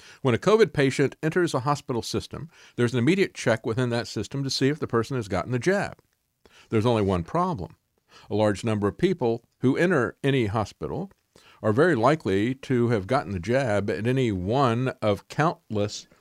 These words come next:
places giving free vaccinations, such as chain pharmacies or supermarkets or community places run by various pel-, public health agencies or even in physicians'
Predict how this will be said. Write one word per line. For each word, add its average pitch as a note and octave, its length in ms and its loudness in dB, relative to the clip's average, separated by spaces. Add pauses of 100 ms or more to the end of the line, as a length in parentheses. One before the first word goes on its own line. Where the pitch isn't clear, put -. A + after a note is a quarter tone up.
(160)
places A2+ 680 -2 (460)
giving A#2+ 280 4
free D3+ 240 4
vaccinations, C3+ 800 -2
such - 300 2
as F#2+ 380 0 (640)
chain D#3 540 2
pharmacies G2+ 800 -2 (300)
or C#3 460 6
supermarkets B2+ 1300 2 (540)
or C3 160 6
community F#3 480 2
places G2 560 0
run B2+ 240 2
by B2 180 2
various A#2 340 0
pel-, - 400 -2
public C3 320 0
health A#2 220 2
agencies C3+ 720 -2 (260)
or A2 160 6
even B2 180 4
in C3 100 2
physicians' C#3+ 560 0